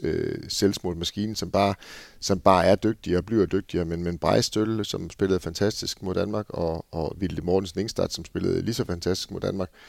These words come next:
er jo nogen, hvor jeg har fulgt dem på rejsen, og, og jeg er jo sindssygt stolt af dem, og jeg, når jeg står som dansk landstræner, så,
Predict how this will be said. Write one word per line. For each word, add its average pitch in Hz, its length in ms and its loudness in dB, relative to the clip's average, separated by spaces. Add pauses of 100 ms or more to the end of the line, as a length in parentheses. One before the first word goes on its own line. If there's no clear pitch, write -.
(760)
er 107 100 8
jo 113 100 10
nogen, 131 280 2
hvor 104 100 6
jeg 117 120 10
har 104 80 6
fulgt - 260 0
dem 98 80 -14
på 101 100 2
rejsen, 120 400 2
og, 90 140 0
og 95 360 4
jeg 95 320 4
er 95 40 2
jo 92 160 0
sindssygt 131 440 -4
stolt 117 300 2
af 110 100 4
dem, 101 140 -8
og 92 200 0
jeg, 92 340 0 (520)
når 98 100 0
jeg 90 120 2
står 110 200 2
som 95 100 -8
dansk 117 240 2
landstræner, 104 500 -2
så, 98 240 -2